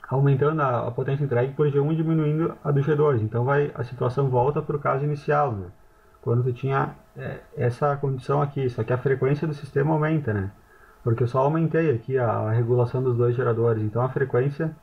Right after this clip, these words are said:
ela vai pra um novo patamar, né? Pra uma frequência nova, enquanto que o compartilhamento de potência dos dois não se altera, né?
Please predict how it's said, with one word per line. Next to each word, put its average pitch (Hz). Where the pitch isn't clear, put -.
ela 127
vai 127
pra 143
um 147
novo 135
patamar, 143
né? 120
Pra -
uma 120
frequência 123
nova, 143
enquanto 147
que 165
o -
compartilhamento 143
de 151
potência 139
dos 127
dois 127
não 135
se 143
altera, 127
né? 92